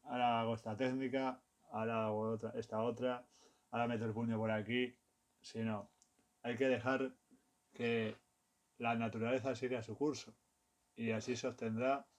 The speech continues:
los resultados adecuados o apropiados.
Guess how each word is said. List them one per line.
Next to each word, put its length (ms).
los 200
resultados 540
adecuados 460
o 120
apropiados. 600